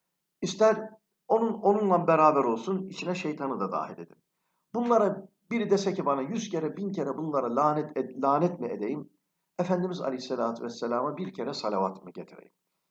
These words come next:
İnanınız ben burada çok rahatlıkla Efendimiz'e salavat getir derim. Yani Efendimiz'e bir kere salavat, yani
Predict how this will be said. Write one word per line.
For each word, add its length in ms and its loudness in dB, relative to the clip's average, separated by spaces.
İnanınız 380 -4
ben 180 -4
burada 240 -8
çok 280 -10
rahatlıkla 720 -4
Efendimiz'e 480 -6
salavat 440 -6
getir 300 -18
derim. 160 -20
Yani 220 6
Efendimiz'e 600 -2
bir 160 -6
kere 220 -6
salavat, 500 2
yani 260 6